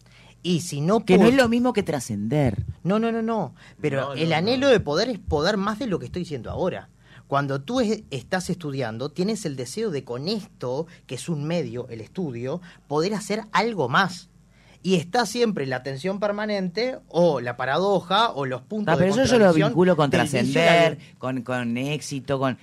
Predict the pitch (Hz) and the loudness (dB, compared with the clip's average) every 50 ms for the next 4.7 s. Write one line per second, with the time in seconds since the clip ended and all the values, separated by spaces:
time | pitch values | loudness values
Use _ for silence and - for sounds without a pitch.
0 | - - - 139 135 131 - 139 135 135 - - 135 120 - - 127 127 143 156 | -12 -8 -4 -4 -4 -2 -2 -2 -2 -2 -2 -4 -6 -6 -4 -2 -2 0 0 0
1 | 151 120 - - 131 135 147 170 170 151 143 123 127 139 127 123 120 147 160 170 | -2 -2 -2 -2 0 0 0 -2 -4 -4 -6 -4 -4 -4 -4 -4 -4 -4 -4 -4
2 | 165 151 135 127 120 123 139 143 139 139 139 135 127 120 - 139 139 143 135 127 | -4 -4 -4 -4 -4 -2 -2 -2 -2 -2 -2 -2 -2 -2 0 0 0 0 0 0
3 | 120 120 120 120 117 113 110 110 - - 131 131 135 143 151 151 147 131 120 113 | -2 0 0 -2 0 0 -2 -4 -8 -10 -12 -10 -10 -10 -12 -12 -12 -12 -12 -14
4 | 107 - - 143 160 160 - 170 175 156 123 107 - - | -12 -6 -4 -4 -4 -4 -6 -6 -6 -6 -6 -8 -10 -18